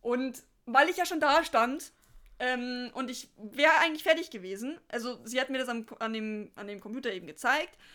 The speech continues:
und dann hab ich gesagt, „Ja, nee, okay, ähm, mach ich einfach, mach ich einfach nochmal.“ Und sie so, „Ja gut, dann ist hier noch der, der, der Zettel für die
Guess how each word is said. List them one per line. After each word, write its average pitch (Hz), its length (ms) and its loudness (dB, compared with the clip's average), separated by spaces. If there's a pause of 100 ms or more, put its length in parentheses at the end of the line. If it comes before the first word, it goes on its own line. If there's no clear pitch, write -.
(200)
und 240 440 -6
dann 220 200 -4
hab 220 80 0
ich 220 60 -6
gesagt, 214 260 -8
„Ja, 277 200 8
nee, 262 240 -2
okay, 262 380 -4
ähm, 226 580 -2
mach 220 220 0
ich 247 140 -6
einfach, 214 400 0
mach 214 140 -2
ich 220 100 -8
einfach 202 220 -8
nochmal.“ 180 420 -10
Und 190 100 -14
sie 220 120 -10
so, 214 100 -6
„Ja 285 220 2
gut, 311 220 -6
dann 269 100 -4
ist 262 100 -10
hier 269 140 -6
noch 262 120 -4
der, 233 360 0
der, 214 460 -2
der 208 200 -8
Zettel 220 240 -10
für 196 400 -8
die 175 400 -14